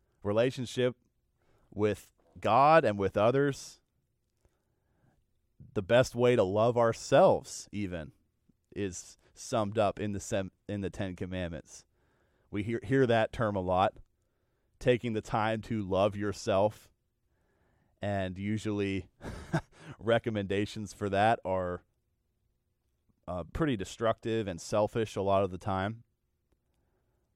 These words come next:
Loving, loving yourself really has to do with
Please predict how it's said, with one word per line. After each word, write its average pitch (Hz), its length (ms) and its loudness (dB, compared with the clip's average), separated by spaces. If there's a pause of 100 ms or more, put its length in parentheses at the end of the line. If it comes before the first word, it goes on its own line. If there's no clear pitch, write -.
Loving, 101 440 -2
loving 104 380 0
yourself 104 640 -2 (1400)
really 110 280 -2
has 98 240 0
to 92 120 -10
do 95 280 -4
with 92 360 -4